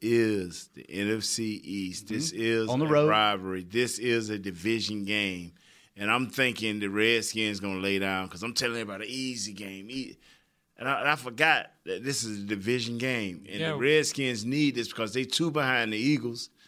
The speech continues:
Speaker 1: Now they, they, you know, and that's what everybody's chasing. At least I wouldn't be chasing them, you know, if I'm the Cowboys, I'm just trying to rack up as many, uh, division <laughs> games as I can, you know?
Speaker 3: Yeah, I, I don't know about the Redskins rolling over. I thought they would be, uh,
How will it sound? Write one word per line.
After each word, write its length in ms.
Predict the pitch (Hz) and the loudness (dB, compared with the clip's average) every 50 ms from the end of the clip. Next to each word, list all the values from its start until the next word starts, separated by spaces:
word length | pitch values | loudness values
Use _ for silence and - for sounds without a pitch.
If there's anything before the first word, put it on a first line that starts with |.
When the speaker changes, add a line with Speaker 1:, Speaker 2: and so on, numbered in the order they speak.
| _ _ _ _ _ _ | _ _ _ _ _ _
Speaker 1:
Now 220 | 107 127 143 151 | 2 4 4 4
they, 140 | 143 135 131 | 4 4 2
they, 480 | 127 113 120 - 123 123 117 117 110 104 - | 0 -2 -8 -8 -6 -4 -4 -4 -6 -8 -6
you 140 | 139 139 | -4 -2
know, 300 | 113 104 98 92 95 - - | 0 0 0 0 -2 -6 -8
and 100 | - 113 | -6 -2
that's 220 | 123 135 135 135 127 | 0 0 2 2 4
what 100 | 123 123 | 4 6
everybody's 420 | 123 123 120 117 117 110 101 98 | 6 6 6 4 4 2 2 2
chasing. 460 | - - - 139 139 117 104 104 101 101 | 2 4 4 4 2 0 -2 -2 -2 -2
At 60 | 101 | -2
least 500 | 104 104 90 71 90 107 110 107 90 - | -4 -4 -6 -8 -6 -4 -4 -2 -2 -4
I 160 | 87 107 139 | 0 2 4
wouldn't 280 | 160 143 117 101 95 87 | 4 6 4 2 2 0
be 80 | 92 85 | -4 -4
chasing 440 | - - 98 92 92 - - 90 | -2 -2 -2 -2 -2 -4 -8 -8
them, 120 | 87 85 85 _ _ _ _ _ _ _ - | -12 -16 -18 _ _ _ _ _ _ _ -8
you 80 | 98 101 | -6 -4
know, 60 | 98 | -4
if 100 | 90 87 | -2 -2
I'm 160 | 104 120 127 | -2 0 0
the 80 | 120 107 | -2 -2
Cowboys, 560 | 98 113 123 131 127 113 107 104 98 101 95 | 0 2 4 4 4 2 0 0 0 0 0
I'm 160 | 107 113 120 | -2 -4 -6
just 160 | 117 110 98 | -4 -4 -4
trying 320 | - - 117 110 107 101 95 | -2 0 0 0 0 0 -2
to 100 | 90 85 - - - - _ _ - | -4 -8 -10 -16 -20 -20 _ _ -2
rack 240 | 110 110 113 107 110 | 2 2 2 2 0
up 140 | 110 98 104 | -4 -4 -4
as 120 | 104 101 | -4 -2
many, 380 | 107 117 113 110 110 110 104 101 | 0 0 2 2 2 0 0 0
uh, 240 | 98 95 92 90 | 0 0 0 -2
division 460 | 90 90 87 90 113 117 104 101 110 101 | -4 -6 -4 -2 0 0 0 0 -2 -2
<laughs> 200 | 107 107 - - | -4 -6 -6 -6
games 240 | 147 127 120 101 | -6 -4 -4 -4
as 140 | 107 95 - | -4 -2 2
I 160 | 113 135 147 | 2 2 2
can, 400 | - - 113 101 85 78 78 82 | 0 0 -2 -2 -2 -2 -4 -6
you 100 | 85 92 | -6 -4
know? 240 | 95 98 101 104 107 101 - _ _ _ _ _ _ _ _ _ _ _ _ _ - | -4 -4 -4 -6 -8 -12 -18 _ _ _ _ _ _ _ _ _ _ _ _ _ -4
Speaker 3:
Yeah, 200 | 135 127 123 110 | -2 -2 0 0
I, 260 | 107 110 127 165 175 156 - _ _ _ _ _ _ _ _ _ _ _ _ _ _ | 0 0 0 0 -2 -6 -12 _ _ _ _ _ _ _ _ _ _ _ _ _ _
I 100 | - 117 | -6 -4
don't 140 | 143 160 139 | -4 -4 -4
know 80 | 123 117 | -4 -4
about 300 | 110 110 113 110 - - | -4 -4 -6 -6 -6 -6
the 220 | 135 123 123 110 104 _ _ _ - | -6 -6 -6 -8 -12 _ _ _ -6
Redskins 520 | 139 117 123 139 - - - 127 113 101 113 | -2 -2 -2 -2 -2 -4 -2 -2 -2 0 0
rolling 240 | 120 120 117 110 110 | 0 2 2 0 0
over. 320 | 117 131 139 120 104 98 | 2 0 0 0 0 -2
I 120 | 107 120 | -2 -4
thought 260 | - - 131 117 - - | -4 -6 -8 -8 -6 -4
they 120 | 117 113 | -4 -4
would 200 | 123 117 104 98 | -2 -4 -6 -6
be, 260 | 104 104 104 101 98 98 | -8 -8 -8 -8 -8 -8
uh, 180 | 98 92 90 | -8 -8 -10